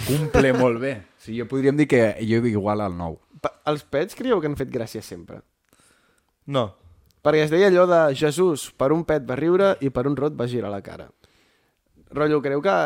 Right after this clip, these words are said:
Speaker 2: el mil abans de Crist
Speaker 1: Depèn de la
Speaker 2: algú es
Speaker 1: cultura.
Speaker 2: tirava un pet i feia <laughs>
Speaker 1: De-, depèn de la cultura.
Speaker 2: i vaya galleta t'has emportat.
Speaker 1: A, a, a Xina els rots... No.
Speaker 2: Però els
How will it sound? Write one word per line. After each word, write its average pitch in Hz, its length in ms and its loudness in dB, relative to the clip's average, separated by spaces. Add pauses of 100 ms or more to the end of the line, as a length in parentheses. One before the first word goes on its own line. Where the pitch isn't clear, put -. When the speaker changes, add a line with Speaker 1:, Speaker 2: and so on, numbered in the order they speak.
(320)
Speaker 2:
el 131 160 -2 (400)
mil 165 400 6
abans 143 160 0
de 127 160 -8
Crist 123 320 -10
Speaker 1:
Depèn 95 320 -10
de - 80 -2
la 143 80 0
Speaker 2:
algú 175 140 -2
es - 20 -8
Speaker 1:
cultura. 190 160 2
Speaker 2:
tirava 185 80 4
un 170 160 -2
pet 165 240 0
i - 20 -4
feia 151 180 -8 (600)
<laughs> - 560 -20
Speaker 1:
De-, 113 240 0 (140)
depèn 104 340 -6
de - 80 -6
la 104 80 -8
cultura. 90 380 -14 (260)
Speaker 2:
i 123 80 -10
vaya 143 160 0
galleta 120 400 -6
t'has 107 160 -16
emportat. - 480 -20 (560)
Speaker 1:
A, 101 80 -8
a, 101 220 -8 (340)
a 107 80 -12
Xina 113 400 -12
els 110 160 -12
rots... 113 400 -10
No. 107 380 -16 (3000)
Speaker 2:
Però 127 200 -6
els 131 80 -6